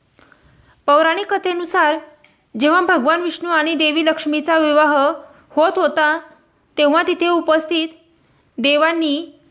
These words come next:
देवी लक्ष्मीची बहीण अलक्ष्मी, म्हणजेच दारिद्र्यता, हिची थट्टा केली आणि यामुळे दारिद्र्यतेला खूप दुःख झालं. आणि जेव्हा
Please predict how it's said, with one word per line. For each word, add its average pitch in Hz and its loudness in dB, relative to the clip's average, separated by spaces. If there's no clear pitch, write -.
देवी 294 0
लक्ष्मीची 330 -2
बहीण 349 0
अलक्ष्मी, 320 -2
म्हणजेच 277 2
दारिद्र्यता, 294 -2
हिची 294 2
थट्टा 302 0
केली 226 -4
आणि 226 2
यामुळे 262 2
दारिद्र्यतेला 330 -2
खूप 349 -2
दुःख 320 -2
झालं. 233 2
आणि 226 2
जेव्हा 262 2